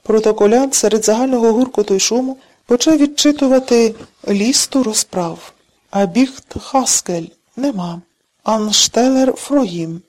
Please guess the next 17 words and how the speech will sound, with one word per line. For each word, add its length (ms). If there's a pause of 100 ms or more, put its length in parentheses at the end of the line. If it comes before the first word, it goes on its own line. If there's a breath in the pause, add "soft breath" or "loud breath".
(120)
нема. 460 (400)
"Бабій 460
Митро" — 640 (180)
нема. 520 (380)
"Є, 480
є, 420
прошу 360
пана", — 420 (180)
запищав 540
малий 240
чоловічок 640
із 200
юрби. 420 (340)
"Добре, 440
добре. 400 (320 soft breath)
Бабій 460
Митро 580